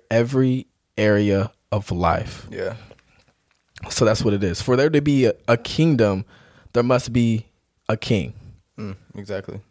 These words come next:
Speaker 1: The, there, it sounds simple, but for there to be a kingdom, there must be a king.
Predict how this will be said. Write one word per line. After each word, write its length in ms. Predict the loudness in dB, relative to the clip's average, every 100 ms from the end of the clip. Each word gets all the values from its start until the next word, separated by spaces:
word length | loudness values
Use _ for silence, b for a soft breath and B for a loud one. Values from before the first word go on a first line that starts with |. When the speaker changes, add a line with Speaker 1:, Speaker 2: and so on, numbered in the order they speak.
| _ _ _ _
Speaker 1:
The, 140 | 4 4
there, 240 | 6 4 4
it 100 | -2
sounds 240 | 0 0 2
simple, 300 | 0 0 0
but 220 | 0 0
for 100 | 0
there 120 | 2
to 60 | 2
be 140 | 0
a 40 | 0
kingdom, 360 | 0 0 2
there 80 | 2
must 200 | 0 0
be 160 | 0 -2
a 40 |
king. 420 | -2 -2 -2 -2